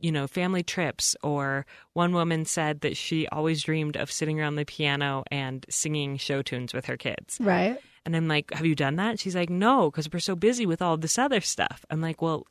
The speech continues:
Speaker 1: cut some of the other stuff
Speaker 2: Right.
Speaker 1: and consciously bring in some things that really add magic for you, that you love, that you wanna do."
Speaker 2: Well, and also just being present when you're doing the things.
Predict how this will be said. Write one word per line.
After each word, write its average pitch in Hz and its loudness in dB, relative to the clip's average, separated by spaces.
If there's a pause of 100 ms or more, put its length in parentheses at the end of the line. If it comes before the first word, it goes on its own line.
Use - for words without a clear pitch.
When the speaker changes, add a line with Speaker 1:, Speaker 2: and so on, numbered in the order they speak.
Speaker 1:
cut - 2
some 233 2
of 269 0
the 269 2
other 196 4
stuff 127 0
Speaker 2:
Right. 214 4
Speaker 1:
and 156 4
consciously 185 0
bring 151 -2
in 123 -4 (600)
some 156 0
things 139 0
that 127 -2 (200)
really 156 2
add 131 0
magic 123 -6
for - -4
you, 117 -2
that - -4
you 147 0
love, 139 -2
that - -6
you 135 -4
wanna 127 -6
do." - -6 (200)
Speaker 2:
Well, 277 8
and 262 6
also 294 6
just 320 4
being 254 4
present 240 4
when 190 2
you're 175 0
doing 180 4
the 254 6
things. 294 4